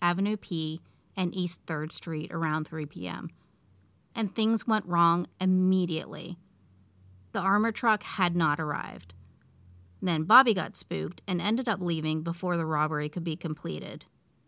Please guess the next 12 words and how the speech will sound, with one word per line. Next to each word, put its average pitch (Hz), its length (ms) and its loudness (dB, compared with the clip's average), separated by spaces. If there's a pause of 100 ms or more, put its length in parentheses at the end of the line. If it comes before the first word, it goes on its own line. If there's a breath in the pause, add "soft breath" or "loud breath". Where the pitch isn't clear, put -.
(840)
Bobby 190 320 2
left, 170 420 -2
and 196 240 2
John 226 240 4
had 180 220 -4
just - 380 -2
handed 254 480 0
his 185 200 -2
note 175 220 0
to 196 100 -2
the 180 80 -8
cashier, 165 680 -2